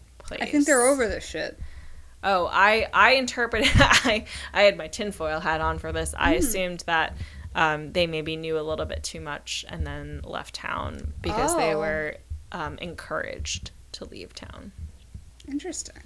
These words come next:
Speaker 1: Yeah, I just, it just seems suspicious that they left before Jughead and Betty were able to interrogate him.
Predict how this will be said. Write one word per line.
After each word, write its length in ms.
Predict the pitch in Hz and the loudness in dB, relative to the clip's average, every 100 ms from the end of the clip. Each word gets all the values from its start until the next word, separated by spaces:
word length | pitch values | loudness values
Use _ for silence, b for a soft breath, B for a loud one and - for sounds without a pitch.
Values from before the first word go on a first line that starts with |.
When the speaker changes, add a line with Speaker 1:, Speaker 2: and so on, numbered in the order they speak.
| - | -18
Speaker 1:
Yeah, 360 | - 185 175 143 | -6 0 2 2
I 120 | - 196 | 2 0
just, 240 | 202 202 - - - | 2 0 -2 -10 -8
it 280 | 185 190 226 | -4 2 4
just 160 | 240 - | 4 4
seems 220 | 269 247 | 2 2
suspicious 460 | 220 - 226 202 | 0 0 -2 -2
that 200 | - 175 | -2 -2
they 100 | 175 | -2
left 380 | 170 170 156 - | 0 2 2 0
before 560 | 180 - 175 165 160 156 | -8 -4 2 4 4 2
Jughead 420 | 165 156 165 156 | 0 0 0 0
and 140 | 160 160 | -2 -6
Betty 260 | 156 156 156 | -2 -2 -2
were 160 | 156 | -4
able 380 | - 170 170 180 | -4 -6 -4 -6
to 420 | - - 156 156 | -6 -8 -6 -6
interrogate 580 | - 175 - - - - | -8 -10 -8 -10 -10 -10
him. 320 | - - 226 | -10 -10 -12